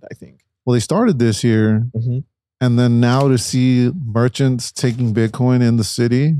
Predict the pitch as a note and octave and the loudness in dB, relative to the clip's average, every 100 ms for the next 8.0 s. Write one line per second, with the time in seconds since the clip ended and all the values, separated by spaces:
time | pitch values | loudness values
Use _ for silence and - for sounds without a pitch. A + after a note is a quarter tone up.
0 | C#3 _ _ _ _ _ _ _ A#2 A2 | -6 _ _ _ _ _ _ _ -2 0
1 | D3+ C3 - E3 C#3+ F3 F3+ F#3+ F#3+ F3+ | 0 -2 -6 -8 -4 0 2 2 0 0
2 | F#3+ F#3 F3 C#3 A2 G#2+ G2+ - - - | 2 2 2 2 2 0 -2 -10 -20 -20
3 | - - C3+ C3 E3 - C3 B2 C3+ B2+ | -20 -4 -2 0 -2 0 0 2 0 0
4 | G#2+ A2 A#2+ A#2 A2 A#2 A2 G#2+ G2+ G2+ | 2 2 2 0 0 0 0 -4 -4 -8
5 | _ _ _ _ _ G#2 A#2 A2 A2 - | _ _ _ _ _ -2 -2 0 -2 -2
6 | A#2+ E3+ E3 D#3 D#3 C3+ A2+ - - C3 | -2 -2 0 0 2 2 0 -10 -4 -2
7 | A2 C#3+ G#2+ A2+ A2+ G#2 G2+ G#2 G2 G#2 | 0 0 0 0 0 0 -2 -2 -4 -8